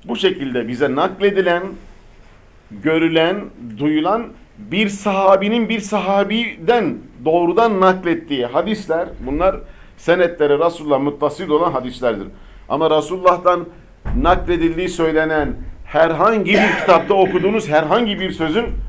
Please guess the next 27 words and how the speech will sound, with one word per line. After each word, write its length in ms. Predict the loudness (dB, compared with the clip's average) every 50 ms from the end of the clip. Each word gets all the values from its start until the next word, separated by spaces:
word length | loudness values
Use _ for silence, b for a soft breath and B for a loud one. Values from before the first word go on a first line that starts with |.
| B B B B
Allah'ın 460 | 0 2 2 2 2 2 4 4 4
Resulüne 380 | 4 2 0 -4 -2 0 2 4
ait 360 | 4 6 6 4 2 0 -2
olup 340 | -2 -2 0 -2 -2 -4 -4 0
olmadığı 680 | 2 4 4 4 4 4 2 2 2 0 0 2 2
belli 340 | 2 2 2 2 4 4 4
olmadan 520 | 6 6 4 4 2 0 0 0 -2 -2 -4 -8 -14 b b b b b b b b b b b
ve 340 | 2 4 6 6 4 2 -4 -10 -16
bu 320 | -16 -12 -6 -2 0 0 0
ilmi 360 | -2 -4 -4 -2 -2 -2 0
bilen 220 | 2 2 2 2
insanlara 720 | 2 2 -2 -2 -2 -2 -2 0 0 2 4 4 4 6
veya 460 | 6 6 8 8 6 6 6 4 0 B B B B B B
bu 200 | -4 -2 -2 -2
ilmin 380 | -2 -4 -4 -2 0 0 0 0
esası 520 | 0 -2 0 2 2 2 2 2 0 0
olan, 260 | 2 4 4 2 0 0 -4
temeli 340 | -4 -2 0 0 2 2 2
olan 320 | 2 2 2 0 -2 0
kaynaklara 680 | 2 4 4 6 6 6 8 8 8 8 8 8 6
arz 260 | 6 6 6 4 4 2
edilmeden 580 | 0 0 0 0 0 0 0 0 -2 -2 -6
Bukhari, 480 | -6 -2 2 4 6 6 6 4 0 -4
Müslim, 440 | -4 -6 -8 -8 -6 -6 -4 -4 -4
efendim, 340 | -6 -6 -6 -6 -6 -4
Ebu 240 | -4 -4 -4 -2 0
Davud, 320 | 2 2 2 2 0 -2